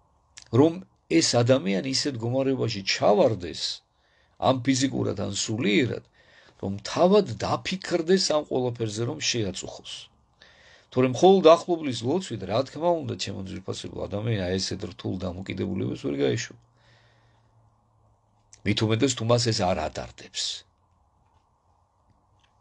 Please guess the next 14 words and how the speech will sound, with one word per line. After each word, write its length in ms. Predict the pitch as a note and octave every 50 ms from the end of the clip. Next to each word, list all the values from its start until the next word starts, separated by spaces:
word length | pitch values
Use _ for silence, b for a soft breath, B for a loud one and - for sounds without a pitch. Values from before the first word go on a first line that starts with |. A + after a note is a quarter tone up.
| _ _ -
აი, 160 | - - F#2+ C3
უფალმა 480 | G#3 C4 - A3+ G#3 F3+ E3 C#3 B2 A#2
ამ 140 | A#2 A2+ A2
ლოცვით 360 | A2 A#2 C3+ C3 - - F#2+
შეიძლება 380 | - - B2+ C3 C3 B2 A2 A2
ისე 180 | A2 A2+ - G#2
გააკეთოს, 680 | F#2 F#2 F#2+ A2 E3+ G#3+ - - C3 A#2+ - - - - - - _ B B B B B B B B B B B G2+
მა-, 160 | A2 A2+ A#2
რომ 140 | A#2+ B2+ C3
მან 180 | D#3+ F3+ E3+ C3
ფიქრი 460 | A#2+ - - A#3 G#3+ - - A#3 A#3+ G3+
დაიწყოს 500 | F3+ F3 D#3+ C3 A2 - F#2 F#2 F#2 -
ამ 120 | A2 G#2+ A#2
ყველაფერზე 600 | A#2 A#2 D3 G3+ G#3 F#3+ D3 A#2+ G2 F#2 F#2+ -